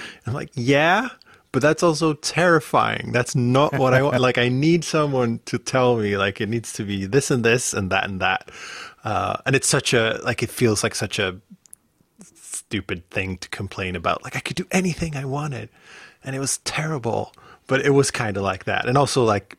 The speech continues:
the first game did really well. It's like, I gotta follow it up. Uh, but I also knew, like, I wanna make, I wanna keep making games. So I guess I gotta just make another one.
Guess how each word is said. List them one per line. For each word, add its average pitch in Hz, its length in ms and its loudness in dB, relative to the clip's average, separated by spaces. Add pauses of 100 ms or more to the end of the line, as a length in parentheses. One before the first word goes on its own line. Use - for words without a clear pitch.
(140)
the - 80 -2
first 117 260 0
game 104 460 0 (720)
did 120 160 4
really 113 200 2
well. 104 380 4
It's - 100 -8
like, 101 120 -4
I 113 80 0
gotta 101 200 -2
follow 104 380 0
it 101 100 0
up. - 320 -2 (720)
Uh, 98 500 -4 (880)
but 135 240 2
I 135 60 4
also 131 260 2
knew, 110 260 2
like, 101 180 0
I 117 100 4
wanna 110 260 2
make, 101 640 -2
I 131 40 -2
wanna 139 200 2
keep - 220 0
making 139 280 0
games. 110 320 0
So 120 80 0
I 113 40 -2
guess 123 240 0
I 143 40 2
gotta 156 220 2
just - 260 -6
make 123 300 0
another 170 260 4
one. 104 340 2